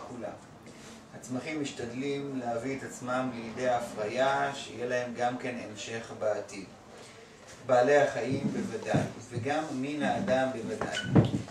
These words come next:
אבל כאן אנחנו רואים איזושהי נקודה של הבדל בין מין המדבר לבין מין החי ומין הצומח. אם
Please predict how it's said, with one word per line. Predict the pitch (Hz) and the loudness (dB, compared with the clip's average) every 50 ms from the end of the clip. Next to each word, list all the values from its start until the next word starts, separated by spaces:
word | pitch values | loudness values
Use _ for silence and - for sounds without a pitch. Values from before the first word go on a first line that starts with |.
| - - - - - - - | -2 0 2 2 2 2 2
אבל | - - 160 165 - - | 6 10 10 10 10 10
כאן | 208 220 240 | 10 10 12
אנחנו | 240 208 - - 202 - | 10 10 8 6 6 6
רואים | - - 196 196 190 | 6 6 4 2 0
איזושהי | 190 185 - - - 175 170 151 | 0 -2 -2 -4 -4 -4 -4 -4
נקודה | 143 131 - - 131 127 151 165 170 | -4 -4 -4 -4 2 6 8 8 8
של | 165 - 180 151 131 | 8 6 2 0 0
הבדל | 123 117 - 107 151 165 165 170 165 160 147 131 120 | -2 -2 -2 -2 -2 0 0 0 -2 -2 -4 0 2
בין | 139 147 151 156 147 143 143 | 4 4 4 4 2 0 0
מין | 151 160 160 | 0 -2 0
המדבר | 151 143 135 127 120 120 120 123 139 147 160 165 165 165 160 147 127 | 0 0 0 0 -2 -2 2 4 4 6 6 6 6 4 4 2 2
לבין | - 117 123 135 151 156 156 156 156 156 143 123 117 117 | 0 0 0 2 2 2 2 2 0 -2 -4 -4 -2 -2
מין | 135 147 151 156 160 160 156 - - - - - - - 113 | 0 0 0 0 -2 -4 -6 -8 -12 -14 -16 -18 -14 -12 -10
החי | 120 - - 143 147 156 160 165 165 165 170 131 117 | -10 -8 0 4 8 8 10 10 8 6 4 2 -2
ומין | 113 110 123 131 127 120 | -4 -4 -4 -4 -4 -4
הצומח. | 117 - - - 98 95 90 - - - - - - - - - - - - - - - - - - - - - | -6 -8 -10 -10 -10 -10 -8 -6 -6 -6 -8 -10 -16 -18 -20 -20 -20 -20 -20 -20 -18 -16 -16 -16 -16 -16 -8 -2
אם | 143 190 226 240 254 254 | 2 4 4 4 4 4